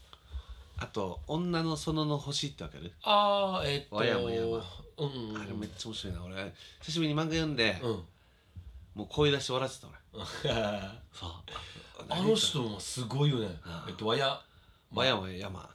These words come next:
Speaker 2: 和山、山か。
Speaker 1: うん。
Speaker 2: あー。
Speaker 1: 声出して笑ったからさ。
Speaker 2: うんうんうんうん。
Speaker 1: くだらなすぎて、
Speaker 2: うん。
Speaker 1: 笑えるわけよ。
Speaker 2: うん。
Speaker 1: 何、この人、何、何みたいな。この言葉のセンスとかが。
Speaker 2: あー。
Speaker 1: いや、最高だなと思って。
Speaker 2: 若い？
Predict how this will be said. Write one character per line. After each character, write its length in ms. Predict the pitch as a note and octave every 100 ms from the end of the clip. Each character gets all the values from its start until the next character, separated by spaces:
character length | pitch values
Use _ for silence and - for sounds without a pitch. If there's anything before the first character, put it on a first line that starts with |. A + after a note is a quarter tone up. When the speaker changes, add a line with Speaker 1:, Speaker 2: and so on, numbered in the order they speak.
| -
Speaker 2:
和 140 | B2
山、 180 | C3 G#2
山 200 | G2+ G2+
か。 100 | F2+
Speaker 1:
う 40 |
ん。 120 | E2+ E2
Speaker 2:
あ 40 |
ー。 800 | F#2 F2+ F2 E2+ E2+ E2 D#2+ E2+
Speaker 1:
声 120 | C3 C#3+
出 60 |
し 80 | B2
て 60 | C3+
笑 140 | D3
っ 20 |
た 80 | -
か 60 | -
ら 60 | -
さ。 260 | - - -
Speaker 2:
う 40 |
ん 20 |
う 20 | F2+
ん 40 |
う 20 |
ん 40 | E2+
う 0 | D#2+
ん。 40 | - D#2 D#2 D2+ - - - - _ _ - - - -
Speaker 1:
く 140 | - D#3
だ 80 | D3
ら 80 | D3+
な 80 |
す 120 | D3 C3+
ぎ 100 | B2
て、 240 | G#2 E2+
Speaker 2:
う 40 | G2+
ん。 200 | F2+ E2+ - - - - -
Speaker 1:
笑 220 | A#2 C#3+ D#3+
え 40 |
る 80 | F#2+
わ 60 | -
け 80 | F#2
よ。 60 | E2+ G#2
Speaker 2:
う 40 |
ん。 180 | F#2 - - - - C#3
Speaker 1:
何、 100 | E3+
こ 60 | - - - -
の 80 | G3+
人、 300 | - G#2 F#2 - G#2+
何、 540 | G2+ G#2+ D#3 E3 A#2+
何 200 | A#2+ D#3
み 100 | C#3+
た 80 | D2+
い 60 |
な。 80 | C#2+ - - - - - -
こ 100 | G2+
の 80 | D3
言 120 | D#3+
葉 80 | D3+
の 80 | C3+
セ 140 | C#3+
ン 60 | C#3+
ス 100 | -
と 100 | F2+
か 100 | D#2+
が。 120 | E2+
Speaker 2:
あ 40 |
ー。 760 | G#2 G2+ G2 F#2+ F#2+ F#2 F2+ F2 E2+ E2 - - -
Speaker 1:
い 20 |
や、 80 | - - -
最 100 | -
高 140 | -
だ 80 | G#2
な 180 | G#2 E2+
と 100 | - A#2+
思 100 | F#3
っ 40 |
て。 60 | -
Speaker 2:
若 100 | D#4+
い？ 80 | D#4